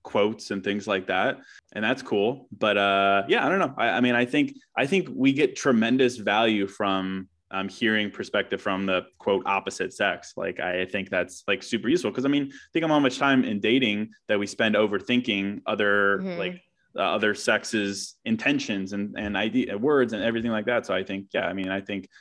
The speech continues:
Speaker 1: I had a little bit of advantage going into this, being a guy talking about these things. But, like, I, I, like, go on T V, for instance, and introduce me as Case Kenny, like, relationship expert, which I think is the
Speaker 2: <laughs>
Speaker 1: funniest thing in the world.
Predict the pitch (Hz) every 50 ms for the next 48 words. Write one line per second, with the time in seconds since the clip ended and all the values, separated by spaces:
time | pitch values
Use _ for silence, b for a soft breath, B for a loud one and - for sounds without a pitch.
0 | b b - - 120 120 117 110 107 110 110 117 110 113 101 101 95 98 92 95
1 | 98 101 104 101 98 90 - - 101 92 90 90 92 101 101 - 107 95 90 87
2 | 92 - - _ - 95 90 90 90 90 90 90 90 87 90 90 90 90 92 92
3 | 92 - 95 92 90 92 92 90 95 95 95 104 107 110 - 131 139 147 156 -
4 | B B B B B B - 110 107 101 98 - - - _ _ - 107 101 69
5 | 82 107 107 101 - - - 101 98 95 101 - - 135 139 135 127 - - 127
6 | 117 120 127 123 123 117 104 98 92 92 - 101 95 92 - 101 101 107 110 117
7 | 117 - 127 127 131 120 110 117 117 113 - 110 107 101 95 92 92 - - -
8 | 120 110 113 - 113 107 104 104 98 92 90 - 101 98 98 98 101 92 95 92
9 | - - 90 - 85 87 - - - - - - 110 113 113 113 120 113 117 -
10 | - 123 131 123 - - 113 107 107 107 101 - - - 104 101 98 95 92 87
11 | 85 92 95 98 95 90 87 87